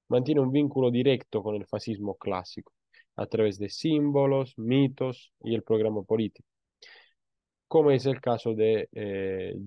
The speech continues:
Jobbik en Hungría y Casa Pound en Italia. El segundo grupo, la nueva extrema derecha o posfascismo, procura dar respuesta a los desafíos de la sociedad actual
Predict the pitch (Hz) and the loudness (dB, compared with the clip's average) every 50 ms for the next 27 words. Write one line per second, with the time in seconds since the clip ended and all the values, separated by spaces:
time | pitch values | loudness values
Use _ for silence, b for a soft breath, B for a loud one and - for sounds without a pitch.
0 | 101 117 135 143 147 143 139 127 - - 110 104 101 104 110 113 135 151 165 151 | 0 2 4 4 4 2 -2 -4 -4 -8 -8 -6 -6 -6 -4 -4 -2 -2 0 0
1 | 139 131 120 - - - - - 110 104 113 107 - _ 127 127 120 117 113 110 | 0 0 0 -2 -6 -10 -6 -6 -4 -4 -4 -8 -6 _ -2 0 0 0 0 -2
2 | 107 104 - _ _ _ _ 107 104 101 95 - 101 95 90 - - _ _ _ | -4 -8 -14 _ _ _ _ -10 -10 -10 -8 -8 -8 -8 -8 -10 -12 _ _ _
3 | _ _ _ _ B B B B B B B _ _ 117 113 - - 156 160 175 | _ _ _ _ B B B B B B B _ _ -4 -4 2 2 2 2 2
4 | 175 180 175 180 180 185 196 190 165 - _ 196 196 - - _ _ 131 123 120 | 2 2 0 2 2 2 2 0 0 -2 _ -4 -4 -4 -6 _ _ -2 0 2
5 | 120 135 143 147 135 123 117 110 - - 135 131 131 131 131 135 143 143 127 107 | 2 4 4 4 4 4 2 0 -2 -6 -4 -2 0 0 0 2 2 2 2 2
6 | - - 98 98 101 - - - - - - 175 165 - - 135 113 98 110 123 | -2 -6 -8 -8 -8 -6 -8 -10 -8 -4 -6 -6 -6 -6 -6 -6 -6 -6 -4 -6
7 | 139 135 - - _ 156 135 135 160 160 147 131 123 127 131 123 117 110 120 123 | -6 -6 -8 -8 _ -6 -6 -2 0 2 4 4 6 4 4 2 0 -2 -2 -4
8 | 120 - _ 165 160 - - - 110 107 107 98 107 113 110 - 113 107 - _ | -4 -4 _ -4 -4 -2 -2 -4 -2 0 -2 -2 -2 -4 -4 -4 -6 -8 -6 _
9 | 147 143 127 107 - 107 107 104 101 - - 101 - 117 120 120 123 135 143 139 | 0 0 0 0 0 -2 -4 -4 -4 -8 -10 -8 -2 0 0 2 2 0 0 -4
10 | - - - 156 143 139 143 139 | -6 -2 0 2 2 2 0 -2